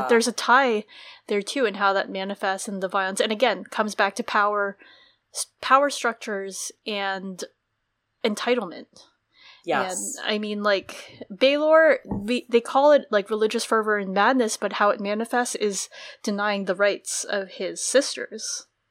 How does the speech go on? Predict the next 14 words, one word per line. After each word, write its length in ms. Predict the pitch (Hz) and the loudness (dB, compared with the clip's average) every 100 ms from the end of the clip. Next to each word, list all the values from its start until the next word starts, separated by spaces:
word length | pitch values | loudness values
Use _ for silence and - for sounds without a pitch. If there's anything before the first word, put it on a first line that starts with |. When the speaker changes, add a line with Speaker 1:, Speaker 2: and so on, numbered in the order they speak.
| _ _ | _ _
Speaker 1:
Is 220 | 175 156 139 | -10 -8 -4
Speaker 2:
Mm-hmm. 40 | |
Speaker 1:
one 120 | 208 | -2
of 80 | 190 | -2
the 60 | 190 | -2
most 200 | 190 - | -2 -4
extreme 360 | 202 - 240 233 | -8 -4 0 0
ways 240 | - - | -4 -14
it 120 | - | -16
does, 240 | - - - | -14 -12 -10
so. 260 | - - - - _ _ - | -8 -10 -10 -18 _ _ -14
Speaker 2:
Absolutely. 720 | 147 - - 135 131 135 131 _ _ _ _ | -14 -12 -8 -6 -6 -8 -12 _ _ _ _
I 140 | 151 160 | -10 -8
mean, 360 | 160 151 - | -6 -8 -12